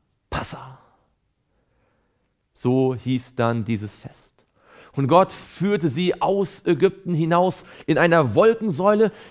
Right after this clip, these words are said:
die bei Nacht sich in Feuer versammelte,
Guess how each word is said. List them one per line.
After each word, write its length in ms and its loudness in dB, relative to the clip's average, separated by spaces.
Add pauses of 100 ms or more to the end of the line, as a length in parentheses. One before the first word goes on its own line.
die 120 0
bei 200 0
Nacht 400 -8
sich 300 -6
in 220 -2
Feuer 840 -10
versammelte, 720 -6